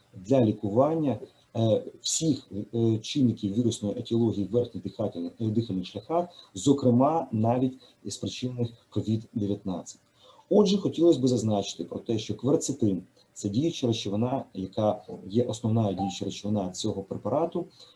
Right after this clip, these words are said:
включена на сьогоднішній день до протоколу лікування та профілактики ковід дев'ятнадцять у міжнародних протоколах. Тому ми сміливо можемо використовувати, власне кажучи, цей препарат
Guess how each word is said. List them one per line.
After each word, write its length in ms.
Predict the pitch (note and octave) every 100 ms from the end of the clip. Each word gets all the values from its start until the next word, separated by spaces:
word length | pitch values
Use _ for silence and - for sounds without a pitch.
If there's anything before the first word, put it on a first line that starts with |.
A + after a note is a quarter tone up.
| _
включена 440 | - D3 - D#3+
на 100 | C#3
сьогоднішній 540 | A2 G#2 A2+ G2+ - F#2
день 320 | G#2+ C3 -
до 200 | G#2 A#2+
протоколу 540 | A#2+ G#2+ G2 A#2 G#2+
лікування 520 | F#2+ F#2 F#2+ A#2+ D#3 D#3 -
та 80 | -
профілактики 600 | - - G2 A2+ A#2+ - -
ковід 220 | F#2 F#2+
дев'ятнадцять 580 | F#2 E2+ - F#2 A2+ A#2 - - - - -
у 200 | C3 E3 - -
міжнародних 640 | F#2+ F#2+ G#2 G#2+ G#2 - _
протоколах. 580 | - G2+ A2 A#2 G2+ D#2+ _ _ - -
Тому 240 | - C3 E3+
ми 100 | C3
сміливо 420 | - A2 C#3+ D#3+
можемо 320 | A#2+ A2 G#2
використовувати, 880 | F#2 F#2 G2 - C3+ D3 C#3+ C#3+ C3 - _ _ _ _ _ - -
власне 380 | G2+ A2 G#2+ A2
кажучи, 340 | A#2 A2 G#2+
цей 200 | - B2
препарат 480 | A2+ - G2 A#2 C3+